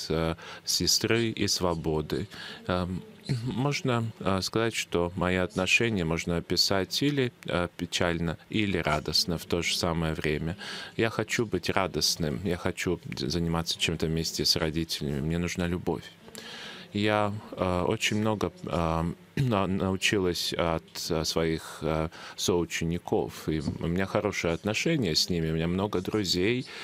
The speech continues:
и, э, я себя не чувствую в, в классе одиноким. И что на меня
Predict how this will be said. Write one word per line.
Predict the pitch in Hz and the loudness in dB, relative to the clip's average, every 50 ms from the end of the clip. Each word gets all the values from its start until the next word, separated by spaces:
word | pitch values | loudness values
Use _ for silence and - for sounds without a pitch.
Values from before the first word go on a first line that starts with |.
| - - - - | -14 -14 -6 -2
и, | 123 123 123 127 123 - - - - | -2 0 0 0 -2 -4 -8 -10 -6
э, | - 80 90 | -2 -2 0
я | 95 98 104 104 | 2 2 2 0
себя | - - - - 101 | 0 -2 -2 -2 -2
не | 101 107 | -2 0
чувствую | 107 - 131 117 - - - 76 78 78 76 76 - - - - | 0 -2 -2 -2 -4 -4 -2 0 0 0 0 -2 -4 -6 -6 -4
в, | - - | -4 -4
в | - - | -4 -2
классе | - - 98 92 87 80 - - - 76 71 - - | 0 2 2 2 2 2 0 0 2 0 0 0 2
одиноким. | - 90 90 - 98 92 92 92 92 92 87 - - - 65 62 - - - - - - - - - - - - - - - - 202 220 214 - - - - - - - - - - - - | 0 0 0 0 0 0 2 2 2 0 0 -2 -4 -4 -4 -4 -6 -8 -10 -12 -12 -12 -14 -16 -18 -20 -20 -20 -20 -20 -18 -16 -14 -14 -14 -14 -14 -16 -18 -20 -20 -20 -20 -20 -20 -6 -2
И | 123 120 120 120 117 117 117 110 - - - - | 0 2 2 2 2 2 0 -2 -2 -6 -4 -4
что | - - - 135 123 120 117 107 - - | -4 -2 0 0 0 0 0 -2 -4 -4
на | - 110 101 | -2 0 2
меня | 95 95 92 92 92 92 92 90 92 | 2 2 2 2 2 2 2 0 -2